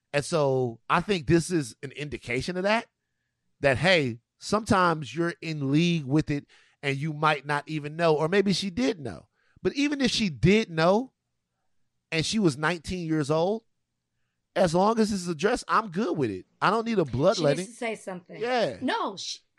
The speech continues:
Speaker 2: absolutely. And nobody should be calling her a K K K princess.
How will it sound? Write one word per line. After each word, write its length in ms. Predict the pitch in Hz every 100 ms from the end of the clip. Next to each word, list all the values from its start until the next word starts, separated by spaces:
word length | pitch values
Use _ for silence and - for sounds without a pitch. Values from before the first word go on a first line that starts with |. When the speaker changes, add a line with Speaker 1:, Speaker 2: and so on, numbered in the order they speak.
| _
Speaker 2:
absolutely. 680 | 277 269 - 285 302 220 170 -
And 160 | 220
nobody 340 | 233 247 262 262
should 180 | -
be 60 | 254
calling 360 | - 226 233 233
her 80 | 220
a 40 |
K 240 | 208 226 233
K 180 | 226
K 240 | 233 - - -
princess. 480 | 233 208 - 175